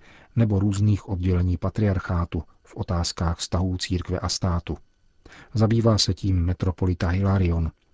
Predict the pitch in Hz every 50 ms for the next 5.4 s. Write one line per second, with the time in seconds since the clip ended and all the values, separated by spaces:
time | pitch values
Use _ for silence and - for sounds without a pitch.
0 | _ _ _ - - - 104 101 107 107 107 104 104 101 95 - 107 101 101 113
1 | 113 107 - 110 98 95 95 87 98 98 92 - - 92 90 - - 98 98 95
2 | 95 95 87 90 92 92 90 95 95 90 92 87 90 95 - - 101 95 98 101
3 | 104 - - 98 95 - - 95 92 95 92 - - 87 - - 98 95 98 98
4 | 98 95 - - - - - - - - - 110 101 - - 101 95 98 95 92
5 | 98 98 101 104 104 - - 90